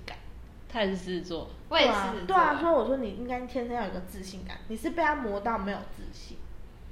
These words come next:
Speaker 3: 没有欸，我觉得我好像以前就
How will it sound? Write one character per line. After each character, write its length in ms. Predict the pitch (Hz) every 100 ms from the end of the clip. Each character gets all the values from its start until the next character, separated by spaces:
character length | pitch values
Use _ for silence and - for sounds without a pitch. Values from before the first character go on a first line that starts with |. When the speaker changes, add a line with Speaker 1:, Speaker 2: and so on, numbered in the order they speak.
| - - - - - -
Speaker 3:
没 240 | 202 196 190
有 120 | 190
欸， 180 | 151 87 190
我 60 |
觉 140 | 208 285
得 60 |
我 220 | 339 330
好 200 | 240 175 190
像 240 | 202 185 - -
以 220 | - 170 156
前 400 | - - 165 160 180
就 240 | 196 180